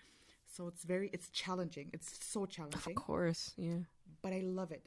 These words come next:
Speaker 1: I love these questions, and I love, you know, going, diving right into that.
Speaker 2: Yeah.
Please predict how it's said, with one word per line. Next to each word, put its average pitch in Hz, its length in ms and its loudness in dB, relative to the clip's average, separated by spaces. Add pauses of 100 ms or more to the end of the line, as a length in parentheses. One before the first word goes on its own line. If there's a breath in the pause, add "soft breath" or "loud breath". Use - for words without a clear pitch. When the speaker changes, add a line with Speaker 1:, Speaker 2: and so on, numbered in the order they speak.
Speaker 1:
I 175 60 2
love 185 260 4
these 175 160 -4
questions, 170 540 -6
and 165 80 -4
I 165 60 -2
love, 170 360 2 (140)
you 175 80 0
know, 147 180 -4 (520 soft breath)
going, 170 360 4
diving 165 320 2
right 156 220 -2
into 160 240 -4
that. 143 180 -10 (380)
Speaker 2:
Yeah. 165 420 6